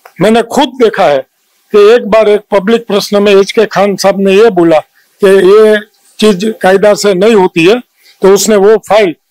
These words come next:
माननीय शशिकांत भाई लाखानी उद्योग मंत्री थे, वो मेरे साथ थे और उसने file लिया और चिमन भाई ने ली-, green pen से तीन page लिखे, ये माछीमारों का प्रश्न था। एच के खान साहब ने बोला कि ये नहीं हो सकता है,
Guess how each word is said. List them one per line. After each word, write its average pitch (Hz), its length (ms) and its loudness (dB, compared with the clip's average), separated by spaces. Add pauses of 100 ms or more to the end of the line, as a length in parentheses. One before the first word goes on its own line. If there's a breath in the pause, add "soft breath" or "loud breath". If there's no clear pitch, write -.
(260)
माननीय 208 540 0
शशिकांत 208 600 -4
भाई 202 120 2
लाखानी 175 560 -2 (840)
उद्योग 190 340 0
मंत्री 202 360 -2
थे, 165 180 -4 (520)
वो 196 120 2
मेरे 202 260 0
साथ 226 240 0
थे 190 260 -6
और 180 220 0
उसने 190 300 -2
file 208 280 -2
लिया 190 380 0 (380)
और 202 120 0
चिमन 226 380 -2
भाई 214 200 0
ने 220 360 -2 (560)
ली-, 233 280 0
green 220 340 -2
pen 226 260 0
से 185 200 -2 (500)
तीन 277 280 0
page 240 320 -2
लिखे, 220 240 -2
ये 185 200 2
माछीमारों 214 680 0
का 208 140 0
प्रश्न 202 400 -2
था। 156 160 0 (640)
एच 208 180 0
के 254 160 0
खान 233 300 -4
साहब 220 260 -2
ने 240 80 2
बोला 233 240 2
कि 220 100 -2
ये 226 200 2
नहीं 254 160 2
हो 220 180 2
सकता - 320 -6
है, 139 180 -2